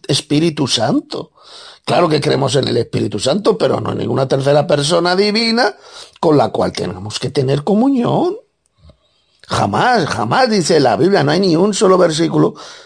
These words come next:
donde se diga que tenemos que tener comunión con el Espíritu Santo. Tenemos una unión en común, los hermanos, en la fe,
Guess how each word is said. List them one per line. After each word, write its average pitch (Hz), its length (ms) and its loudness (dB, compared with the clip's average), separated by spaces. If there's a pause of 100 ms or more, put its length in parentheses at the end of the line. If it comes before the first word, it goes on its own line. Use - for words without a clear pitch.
donde 107 220 0
se - 160 -2
diga 143 260 2
que 156 140 -2
tenemos 92 320 -6
que 110 100 -6
tener 101 300 -6
comunión 131 480 0
con 240 180 0
el 127 100 -2
Espíritu 110 540 -6
Santo. - 540 -12 (640)
Tenemos 135 380 -2
una 127 180 2
unión 117 220 -2
en 147 120 2
común, 226 540 2 (480)
los - 160 -12
hermanos, 190 580 0
en 127 160 2
la 156 120 4
fe, 214 540 -2